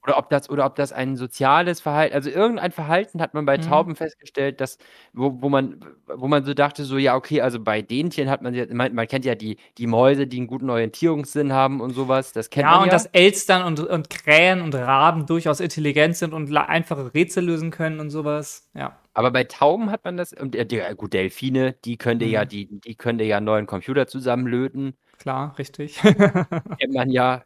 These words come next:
Speaker 1: kennt man ja, also Flipper macht dir erstmal einen neuen Computer, baut dir die richtige Grafikkarte ein und löst dann gleich noch das Treiberproblem und das
Speaker 2: Sehr
Speaker 1: alles
Speaker 2: gut.
Speaker 1: mit einer Flosse
Speaker 2: Richtig.
Speaker 1: und Augen zu.
Speaker 2: Mhm.
Speaker 1: Im Wasser.
Speaker 2: Ja.
Speaker 1: So.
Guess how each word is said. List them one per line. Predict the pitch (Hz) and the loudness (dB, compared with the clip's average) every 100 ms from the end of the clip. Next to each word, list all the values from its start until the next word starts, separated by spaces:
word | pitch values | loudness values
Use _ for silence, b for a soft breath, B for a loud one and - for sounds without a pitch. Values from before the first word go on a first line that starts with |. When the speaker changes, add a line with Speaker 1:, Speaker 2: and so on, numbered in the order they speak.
| _ | _
Speaker 1:
kennt | 139 131 | -2 0
man | 135 | 0
ja, | 123 | 0
also | 123 | -4
Flipper | 110 - 131 135 | -8 0 2 4
macht | 123 117 - | 2 0 0
dir | 123 | -4
erstmal | 120 120 | -2 -4
einen | 117 | 0
neuen | 117 120 | 0 0
Computer, | - 113 - 147 139 135 | -4 -8 -8 -4 0 2
baut | 127 117 120 | 4 2 2
dir | 123 | -4
die | |
richtige | 120 123 - 123 | -6 -6 -6 -6
Grafikkarte | 117 120 123 131 - 123 123 87 | 0 2 2 -2 0 0 0 0
ein | 101 127 | 0 -2
und | 120 | -4
löst | 107 117 | -6 -4
dann | 123 110 | -4 -2
gleich | 107 | 0
noch | 117 | -2
das | 113 113 | -6 -6
Treiberproblem | - 120 139 131 143 131 131 135 123 | -2 2 2 0 -4 -4 -2 -2 0
und | |
das | 123 113 | 0 2
Speaker 2:
Sehr | 120 | 2
Speaker 1:
alles | 139 | 2
Speaker 2:
gut. | 135 | 0
Speaker 1:
mit | 127 | -2
einer | 113 127 117 | 0 -2 -2
Flosse | - 123 - 160 180 180 _ _ | 0 0 2 4 2 0 _ _
Speaker 2:
Richtig. | 151 135 151 147 | -6 -4 0 2
Speaker 1:
und | 151 | 4
Augen | 147 131 139 143 | 4 4 2 -2
zu. | - 139 170 220 _ _ - | -4 -2 -2 -4 _ _ -14
Speaker 2:
Mhm. | 147 127 135 131 156 190 _ _ _ | -10 -10 -10 -10 -10 -14 _ _ _
Speaker 1:
Im | 190 190 170 | 2 2 4
Wasser. | 170 - 113 165 - _ _ _ _ _ _ _ _ _ - | 2 2 0 0 -2 _ _ _ _ _ _ _ _ _ 0
Speaker 2:
Ja. | 156 | 2
Speaker 1:
So. | 127 185 | 2 -2